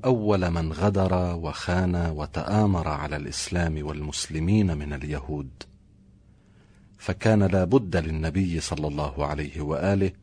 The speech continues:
من أن يطهر المدينة المنورة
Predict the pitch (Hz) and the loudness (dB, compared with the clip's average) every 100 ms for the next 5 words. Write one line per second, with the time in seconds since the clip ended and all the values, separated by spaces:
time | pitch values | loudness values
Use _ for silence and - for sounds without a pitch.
0 | - - _ - - - - - - - | -20 -20 _ -20 -20 -20 -20 -20 -20 -6
1 | 92 90 92 87 85 - 113 92 92 85 | -2 0 0 0 0 2 0 2 0 0
2 | 78 73 78 76 107 95 87 87 76 78 | 0 -2 -2 4 4 4 2 -2 -4 -2
3 | 78 73 73 78 76 | -4 -4 -4 -2 -4